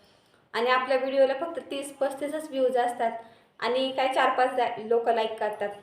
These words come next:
मग, मग म्हणलं, जाऊ दे, आपलं, आपलं काय हाताबाहेरचंच काम आहे हे नाही का. श्री स्वामी समर्थ. स्वामींच्या आशीर्वादाने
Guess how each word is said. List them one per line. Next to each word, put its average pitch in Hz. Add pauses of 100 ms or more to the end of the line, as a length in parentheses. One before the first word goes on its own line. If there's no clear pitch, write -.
(200)
मग, 269 (1500)
मग 214
म्हणलं, 240
जाऊ 226
दे, 233 (360)
आपलं, 226 (100)
आपलं 226
काय 226
हाताबाहेरचंच 233
काम 226
आहे 247
हे 214
नाही 254
का. 190 (320)
श्री 302
स्वामी 247
समर्थ. 226 (920)
स्वामींच्या 294
आशीर्वादाने 240